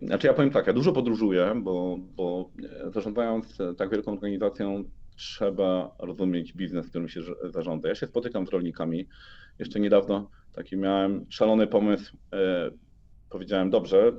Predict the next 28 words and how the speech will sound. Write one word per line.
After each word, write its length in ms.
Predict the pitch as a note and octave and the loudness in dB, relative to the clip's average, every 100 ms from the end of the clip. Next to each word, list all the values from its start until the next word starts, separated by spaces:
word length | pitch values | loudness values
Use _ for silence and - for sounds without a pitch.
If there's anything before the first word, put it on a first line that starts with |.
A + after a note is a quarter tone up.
| - | -6
skoro 260 | - G2 F#2+ | -2 2 2
otworzymy 400 | - G2 G#2+ G2 | 0 -4 -2 -2
jakiś 240 | F#2 - | -4 -4
na 80 | F#2 | -6
południu 460 | - G2+ G2 F#2+ F#2 - - - | -2 -4 -2 -4 -6 -14 -20 -4
sklep 300 | G2+ G2 - - | 2 2 0 -4
rolniczy, 600 | F#2 F2+ F2 E2 F#2+ G2+ | 0 0 -2 -2 0 0
piękny 280 | G2+ F#2 F2+ | -2 -6 -6
sklep 300 | - E2+ D#2+ | -6 -2 0
Power 200 | F2+ F2 | 2 2
by 140 | D#2+ D#2+ | 2 0
Cramp, 380 | - D#2 F#2+ - - - - - | -4 -8 -8 -14 -20 -20 -14 2
pojedźmy 300 | A#2+ B2 B2 | 2 2 0
tam 140 | A2+ | 4
motocyklami”. 680 | G#2+ G#2 - F#2 E2+ D#2 F2+ - - - - | 2 0 -6 -6 -4 -6 -8 -14 -20 -16 -8
Zebrałem, 440 | F2 G#2 A2 G#2 - - - | -4 0 0 0 -4 -14 -8
e, 240 | F#2 C#2+ - D#2+ - | -6 -6 -8 -12 -6
pracowników 520 | G#2+ - G2 G#2 F#2+ | -4 -2 -2 -2 -4
z 100 | - | -10
firmy, 440 | F#2+ E2 E2 G2+ A2 - - - | -6 -2 -2 -4 -10 -18 -20 -8
pojechaliśmy, 680 | F2+ F#2+ G2 G2+ G2+ F#2+ F2+ - - - - - | -6 -4 -4 -4 -4 -4 -6 -16 -20 -20 -20 -12
no, 80 | F2+ | -10
przyjechaliśmy, 680 | - G2+ G#2 - G2+ G2 G2 | -4 -2 -2 -4 -4 -4 -6
no, 120 | G2 | -8
siedemset 380 | - A2 G#2 - | -2 -2 -2 -4
kilometrów 520 | A2 G#2+ E2 D#2 - - - - - | -4 -2 -2 -6 -12 -20 -20 -20 -2
na 100 | A2 | 2
motocyklach, 680 | B2+ B2 A#2+ F2+ E2 - | 4 2 -2 -4 -4 -8